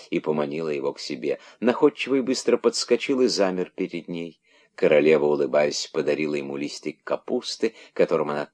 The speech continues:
только что утирала лицо короля. «Можешь съесть», — сказала она ему. Это был знак великой милости,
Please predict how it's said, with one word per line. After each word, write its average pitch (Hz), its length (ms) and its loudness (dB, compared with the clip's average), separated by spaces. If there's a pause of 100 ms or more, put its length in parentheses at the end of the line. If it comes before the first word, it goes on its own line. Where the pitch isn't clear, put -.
(120)
только 151 460 2
что - 520 2
утирала 85 920 -2 (400)
лицо 69 560 -6
короля. 65 720 -8 (1500)
«Можешь 90 720 0
съесть», — - 960 -4 (120)
сказала 65 680 -2
она 65 180 -6
ему. 65 420 -8 (300)
Это 73 220 -8
был 80 160 2
знак 78 440 -4
великой 76 600 -2
милости, 113 800 -2